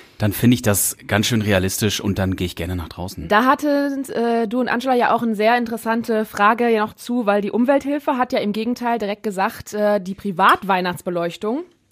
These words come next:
Speaker 2: sollten wir aber mal schön in der Kiste lassen dieses Jahr. Also kein Weihnachtsbaum mit der Kette um, umrodeln, keine Häuser, Gärten, was weiß ich da gestalten mit den dicken Leuchten.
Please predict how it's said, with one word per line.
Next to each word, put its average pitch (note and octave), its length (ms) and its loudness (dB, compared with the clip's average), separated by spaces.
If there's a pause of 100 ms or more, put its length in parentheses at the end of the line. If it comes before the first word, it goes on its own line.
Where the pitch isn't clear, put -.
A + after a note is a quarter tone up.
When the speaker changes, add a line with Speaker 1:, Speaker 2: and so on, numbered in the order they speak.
(120)
Speaker 2:
sollten B3 360 2
wir A#3 80 6
aber G#3+ 160 2
mal G#3 140 2
schön B3 220 2
in A#3 80 2
der G#3 100 0
Kiste G#3+ 340 -4
lassen E3 340 -6
dieses D#3 300 -12
Jahr. C3+ 160 -4
Also D#3+ 160 -2
kein A#3+ 260 2
Weihnachtsbaum A#3 560 2
mit A3 220 -2
der G#3 160 0
Kette A3+ 320 -6
um, G3+ 200 -2
umrodeln, G#3 840 0
keine G#3 640 0
Häuser, G#3+ 720 4
Gärten, G#3 520 2
was G3+ 160 -2
weiß G3+ 140 -4
ich - 220 -8
da A3+ 180 2
gestalten A3 560 2
mit G#3+ 100 -2
den G#3 120 -2
dicken G#3+ 240 -2
Leuchten. A3 400 0